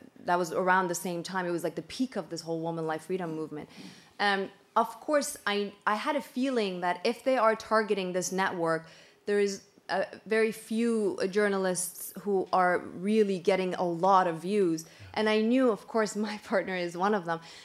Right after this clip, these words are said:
But I never really had imagined how, uh, specific targeting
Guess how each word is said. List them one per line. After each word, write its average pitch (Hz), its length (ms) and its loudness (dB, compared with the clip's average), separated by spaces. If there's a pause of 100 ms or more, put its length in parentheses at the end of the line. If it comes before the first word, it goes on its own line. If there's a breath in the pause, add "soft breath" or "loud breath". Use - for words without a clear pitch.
(120 loud breath)
But 233 120 6
I 247 100 8
never 285 400 4
really 262 460 0 (260)
had 202 220 0
imagined 190 920 2 (140)
how, 185 720 2 (640 soft breath)
uh, 185 140 0
specific - 880 -6 (340)
targeting 196 800 -2